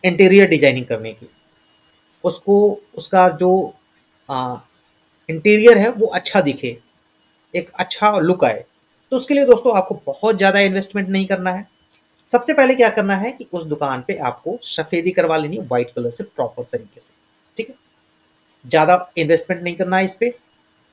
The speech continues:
कुछ नहीं करना है, बस आपको एक बढ़िया सा paint करवा लेना white color का। साथ ही दोस्तों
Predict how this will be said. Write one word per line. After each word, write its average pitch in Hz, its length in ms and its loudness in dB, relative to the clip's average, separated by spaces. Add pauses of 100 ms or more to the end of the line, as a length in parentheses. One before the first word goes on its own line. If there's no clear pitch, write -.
(300)
कुछ 196 200 -2
नहीं 208 120 0
करना 196 220 0
है, 247 180 -6
बस 165 260 -6
आपको 208 480 -2 (460)
एक 214 200 2
बढ़िया 156 320 0
सा 240 140 -2 (120)
paint 143 220 0
करवा 160 220 0
लेना 160 200 -2
white 147 260 -4
color 151 160 -2
का। - 220 -8 (840)
साथ 220 220 2
ही 269 60 0
दोस्तों 254 280 2